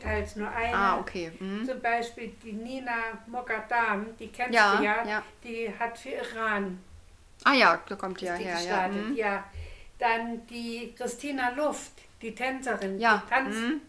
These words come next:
Speaker 1: die ist für Kirgis-, Kirgisistan.
Speaker 2: Kirgisistan heißt das?
Speaker 1: Ja,
Speaker 2: Ja,
Speaker 1: das ist
Speaker 2: mhm.
Speaker 1: dann, äh, Russland,
Speaker 2: Ja,
Speaker 1: da in,
Speaker 2: ja.
Speaker 1: äh, in der Eck-, in der Ecke. Da ist die gestartet. Für Tunesien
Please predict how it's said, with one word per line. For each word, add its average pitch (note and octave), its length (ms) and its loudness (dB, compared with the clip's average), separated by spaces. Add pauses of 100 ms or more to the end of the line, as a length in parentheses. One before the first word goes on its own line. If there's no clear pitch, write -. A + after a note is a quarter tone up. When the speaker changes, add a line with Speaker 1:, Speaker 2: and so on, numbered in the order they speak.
(680)
Speaker 1:
die B3+ 220 -6
ist - 240 -6
für C4 140 -2
Kirgis-, C4 880 -6 (400)
Kirgisistan. A3 1500 -2 (120)
Speaker 2:
Kirgisistan D4+ 680 -6
heißt C4+ 180 -10
das? B3+ 100 -12
Speaker 1:
Ja, B3+ 400 4
Speaker 2:
Ja, A3 160 4
Speaker 1:
das A#3+ 160 -4
ist A3+ 140 -2
Speaker 2:
mhm. B3+ 60 0
Speaker 1:
dann, B3+ 320 -4
äh, A#3 120 -4
Russland, A3 640 0
Speaker 2:
Ja, A3 240 6
Speaker 1:
da G#3+ 160 -2
in, G#3 60 -4
Speaker 2:
ja. G#3+ 140 2
Speaker 1:
äh, - 320 -8
in G3+ 80 -2
der G#3+ 180 -4
Eck-, G3+ 160 -4
in G#3+ 100 -6
der G#3+ 200 -4
Ecke. G3 280 -4 (880)
Da - 100 -10
ist G#3 200 -6
die A#3 120 -10
gestartet. F#3+ 720 -4 (100)
Für A#3 200 -8
Tunesien B3+ 960 -4